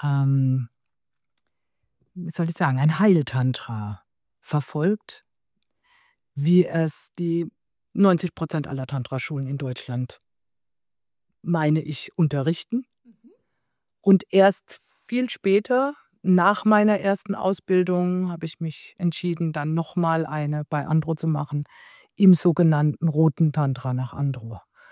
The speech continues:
Speaker 1: Aber dazu wollen wir ja später sowieso noch ein bisschen mehr sagen. Das heißt, in meiner Sch-,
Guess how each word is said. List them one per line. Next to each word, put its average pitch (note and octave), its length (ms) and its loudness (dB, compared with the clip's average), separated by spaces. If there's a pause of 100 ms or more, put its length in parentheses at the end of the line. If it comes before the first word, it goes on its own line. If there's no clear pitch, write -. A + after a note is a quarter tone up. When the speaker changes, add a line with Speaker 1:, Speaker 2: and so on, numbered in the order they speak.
(180)
Speaker 1:
Aber D3 240 0
dazu D3+ 800 0
wollen D3+ 200 2
wir C#3+ 100 -2
ja C#3+ 100 -4
später C3+ 400 -8
sowieso C#3 400 -8
noch B2 180 -8
ein - 240 -20
bisschen D3 300 -4
mehr E3 160 4
sagen. F3+ 320 0 (240)
Das - 100 -6
heißt, D3+ 240 -2
in E3 200 0
meiner G3 260 4
Sch-, - 140 -6